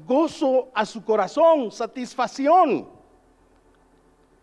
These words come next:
Al abundar la palabra,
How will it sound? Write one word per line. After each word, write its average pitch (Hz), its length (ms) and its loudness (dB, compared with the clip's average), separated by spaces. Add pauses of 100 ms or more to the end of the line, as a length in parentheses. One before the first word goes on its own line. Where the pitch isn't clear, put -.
(880)
Al 247 200 2
abundar 240 640 0
la 285 180 0
palabra, 240 840 2